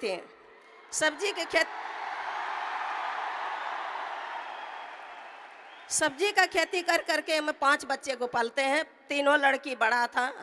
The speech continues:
दो लड़का छोटा था। और मेरे पति भी काम करने लायक नहीं, बड़ी घिसिया के ले जाते हैं तो काम करता है,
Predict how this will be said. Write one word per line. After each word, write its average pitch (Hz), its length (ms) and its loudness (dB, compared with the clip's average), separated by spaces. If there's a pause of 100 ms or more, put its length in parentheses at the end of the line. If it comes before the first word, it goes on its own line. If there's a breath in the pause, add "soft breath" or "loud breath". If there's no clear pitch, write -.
दो 226 140 0
लड़का 202 320 -2
छोटा 170 360 -6
था। - 180 -12 (680)
और 320 140 6
मेरे 339 280 6
पति 339 380 -2
भी 311 220 0
काम 302 360 2
करने 285 340 0
लायक 269 180 0
नहीं, 285 240 4
बड़ी 302 340 2
घिसिया 240 460 0
के 262 80 -2
ले 262 100 -2
जाते 254 240 2
हैं 247 100 -2
तो 247 160 -4
काम 185 240 -2
करता 170 300 -4
है, 190 200 0